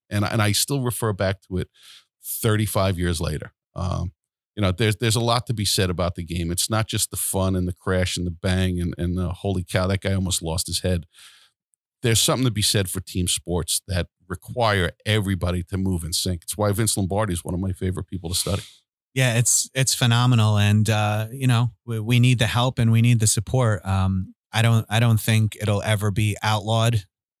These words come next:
Speaker 2: in New York or in general. What you may see if, if things continue, um,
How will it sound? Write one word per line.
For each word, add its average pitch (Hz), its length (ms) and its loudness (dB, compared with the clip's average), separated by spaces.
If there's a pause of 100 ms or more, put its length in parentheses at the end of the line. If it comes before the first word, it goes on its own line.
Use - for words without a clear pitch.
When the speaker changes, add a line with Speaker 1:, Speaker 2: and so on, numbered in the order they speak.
Speaker 2:
in 107 140 4
New 107 80 6
York 110 440 4
or 104 240 2
in 101 200 4
general. 113 500 2
What 110 160 0
you 107 140 2
may 107 240 4
see 113 540 4
if, 101 300 -6
if 98 160 -2
things 107 560 2 (480)
continue, 113 720 4
um, 92 460 0